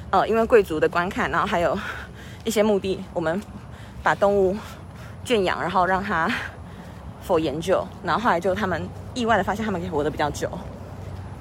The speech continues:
还有其他像是这样的一个动物园的由来或是历史可以让我们参考吗？或是不知道的一些小知识？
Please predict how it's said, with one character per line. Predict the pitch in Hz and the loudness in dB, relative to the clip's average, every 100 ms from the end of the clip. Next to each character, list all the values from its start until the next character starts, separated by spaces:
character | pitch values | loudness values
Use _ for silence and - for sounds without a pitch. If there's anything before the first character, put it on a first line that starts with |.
| - | -8
还 | - | 2
有 | 285 | 2
其 | - | 2
他 | 208 226 | 0 0
像 | - 233 | 2 0
是 | 214 | 0
这 | 226 | 0
样 | 185 | 2
的 | 160 | 0
一 | 160 | 2
个 | 160 170 - - - - - - - - | 2 0 -2 -8 -10 -12 -12 -12 -12 0
动 | 240 | 4
物 | 233 | 4
园 | 170 156 | 4 2
的 | 165 | 2
由 | 156 151 156 | 2 2 2
来 | 147 | 2
或 | 202 | 0
是 | 185 | -2
历 | 196 165 | -4 -4
史 | - - - | -6 -10 -4
可 | 175 | -2
以 | |
让 | 151 | 0
我 | 170 | -2
们 | 143 | -2
参 | - 147 | -6 -6
考 | 180 | -6
吗？ | - 175 | -8 0
或 | 196 | 2
是 | 208 - - - - | 2 -2 -12 -14 -12
不 | - | -10
知 | 202 180 | -8 2
道 | 185 | 4
的 | 143 | 4
一 | 139 | 0
些 | 175 | -2
小 | 180 - | -2 -4
知 | - 139 | -6 -8
识？ | - - | -8 -8